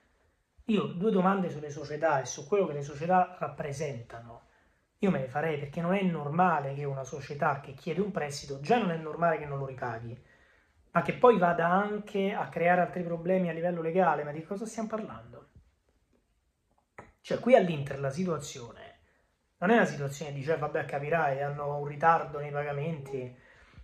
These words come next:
hanno un problema economico che si può risolvere velocemente. Questa è una società che è f-, cioè, questa società non esiste. Questa società non esiste mai,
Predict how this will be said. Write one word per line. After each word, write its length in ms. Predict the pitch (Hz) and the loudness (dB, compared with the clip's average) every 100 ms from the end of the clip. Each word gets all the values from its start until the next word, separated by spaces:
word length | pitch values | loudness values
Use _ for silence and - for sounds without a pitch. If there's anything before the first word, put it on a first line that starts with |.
| - | 2
hanno 220 | 160 156 | 2 2
un 120 | 156 | -6
problema 560 | 151 156 147 156 160 160 | -4 -4 -2 -2 -2 -4
economico 520 | 156 165 151 160 151 | -2 -2 0 -2 -4
che 80 | 151 | -8
si 160 | 147 170 | -8 -6
può 100 | 151 | -6
risolvere 520 | 147 165 160 156 151 | -4 -2 -2 -2 -4
velocemente. 840 | 147 165 156 143 170 165 143 143 | -4 -4 -4 -4 -4 -4 -6 -8
Questa 340 | 269 277 - | -6 -6 -4
è 60 | 147 | -4
una 140 | 147 | -4
società 720 | 143 190 196 185 143 120 - - | -6 -8 -4 0 0 0 -6 -12
che 200 | - 156 | -10 -8
è 40 | |
f-, 300 | 160 - - | -8 -12 -20
cioè, 220 | - 202 - | -8 -6 -6
questa 220 | - 165 | -8 -12
società 340 | 233 220 180 | -8 -6 -4
non 160 | 135 135 | -4 -8
esiste. 580 | 131 139 - - - - _ _ _ _ _ _ _ _ _ _ _ | -10 -10 -10 -12 -18 -20 _ _ _ _ _ _ _ _ _ _ _
Questa 340 | - 220 190 | 6 8 6
società 560 | 180 175 170 165 143 127 | 0 -2 0 2 2 0
non 420 | 151 202 226 226 | -2 0 0 -2
esiste 1120 | - 165 143 165 202 - - - 165 139 - _ _ _ _ _ _ | -6 -4 -4 -4 -4 -6 -8 -4 -4 -4 -10 _ _ _ _ _ _
mai, 840 | 170 170 165 143 143 151 160 - | -2 4 6 6 2 -2 -6 -12